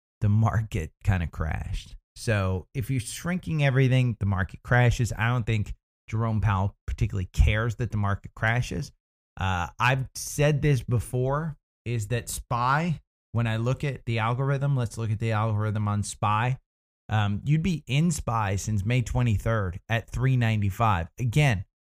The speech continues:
the low was May twentieth. And by the way, uh, Nancy Pelosi's, uh, stock portfolio, her husband does, timed the market on options perfectly. It,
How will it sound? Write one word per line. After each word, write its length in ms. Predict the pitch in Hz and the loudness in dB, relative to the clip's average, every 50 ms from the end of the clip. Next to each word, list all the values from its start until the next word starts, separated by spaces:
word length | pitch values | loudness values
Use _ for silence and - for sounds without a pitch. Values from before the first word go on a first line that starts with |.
| _ _ _ _ - | _ _ _ _ -2
the 80 | - 117 | 2 4
low 220 | 113 110 127 156 | 4 6 6 4
was 200 | 190 220 185 127 | 4 2 0 0
May 200 | 123 123 123 120 | 2 2 2 2
twentieth. 600 | - - - 107 113 131 123 87 - - - - - - - | 2 0 -2 0 0 0 0 -2 -4 -10 -16 -18 -16 -6 -2
And 100 | 113 104 | 2 4
by 140 | 139 135 | 6 6
the 80 | 135 110 | 6 4
way, 180 | 92 87 92 101 - _ _ _ _ - - | 2 -2 -4 -6 -12 _ _ _ _ -4 0
uh, 140 | 98 98 - - | 0 0 0 0
Nancy 320 | 98 110 117 117 - - | 2 2 2 2 2 2
Pelosi's, 720 | 104 - 113 104 104 104 101 - 110 101 95 87 - - - - | 4 4 6 6 6 4 2 2 2 2 2 0 -2 -4 -8 -4
uh, 460 | 90 87 82 82 82 78 69 67 69 55 55 - 98 | -4 -2 -2 -2 -2 -4 -4 -6 -8 -10 -10 -6 -6
stock 560 | 95 - - - 98 92 92 92 - - - - _ _ - | -4 -4 -2 -2 0 0 0 0 -4 -8 -12 -14 _ _ -6
portfolio, 720 | - 110 98 - - 107 101 101 101 101 101 104 98 101 - | -4 -4 -4 -2 -4 -4 -2 0 0 0 0 0 -2 -4 -6
her 220 | - - - 87 87 | -6 -6 -6 -4 -2
husband 380 | 92 92 98 92 - 113 104 95 | 0 2 0 0 0 -2 0 2
does, 200 | 104 104 95 - - - _ _ _ _ _ _ - - - _ _ | 4 2 2 0 -2 -16 _ _ _ _ _ _ -12 -12 -12 _ _
timed 520 | - - - 113 113 120 123 123 107 107 - - - | 2 2 4 4 2 0 0 -2 -2 -2 -4 -4 -2
the 80 | 113 | 0
market 520 | 107 104 98 95 95 95 90 - 107 95 - - | 0 2 2 0 0 -2 -2 -4 -6 -6 -6 -6
on 160 | 92 92 80 _ - | -6 -6 -6 _ -6
options 500 | 90 87 82 - - - 90 87 80 - | -6 -6 -6 -6 -8 -8 -6 -6 -6 -4
perfectly. 640 | - - - 110 98 - - - - - - - - | -4 -2 0 0 -2 -2 -6 -8 -8 -10 -12 -12 -6
It, 340 | - 156 170 170 - - - | -2 -2 -2 -2 -2 -8 -16